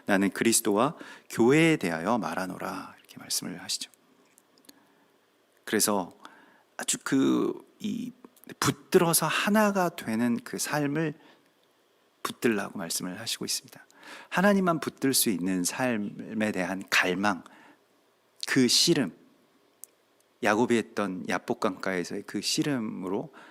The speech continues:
하나님께서는 다시 우리를 부르고 계십니다. 우리의 소나귀에 쥐고 있던 다른 것들을 놓고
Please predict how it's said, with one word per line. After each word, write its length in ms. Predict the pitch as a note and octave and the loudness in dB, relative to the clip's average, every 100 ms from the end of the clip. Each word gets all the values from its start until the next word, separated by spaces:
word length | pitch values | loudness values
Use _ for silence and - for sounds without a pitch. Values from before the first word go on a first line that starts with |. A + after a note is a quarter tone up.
| - | -10
하나님께서는 480 | D3 D3 C3 A#2+ G#2 | -2 -2 -2 -4 -8
다시 300 | - - G2 | -8 -4 -4
우리를 460 | F#2 - F#2 G2 - - _ _ | -4 -2 -2 -4 -8 -20 _ _
부르고 280 | - G#2+ G2+ | -6 -4 -2
계십니다. 520 | G2 D#2+ - - - - _ _ _ _ - | -2 -4 -6 -12 -20 -20 _ _ _ _ -12
우리의 320 | - G#2 G#2+ G2+ | -2 2 4 4
소나귀에 760 | - D3 C#3+ A2+ F#2 E2+ E2 - - - _ _ _ - | 2 0 0 0 0 0 -4 -12 -20 -20 _ _ _ -8
쥐고 340 | - G#2 A#2+ | -2 4 4
있던 360 | G2+ - G#2+ F#2 | 4 0 -4 -4
다른 340 | - F2+ G#2+ | -4 -2 -2
것들을 580 | A2 F2 - F#2 E2+ F#2+ F#2 | -2 -4 -4 -4 -2 -4 -4
놓고 440 | F2+ - - F#2 | -6 -6 -12 -12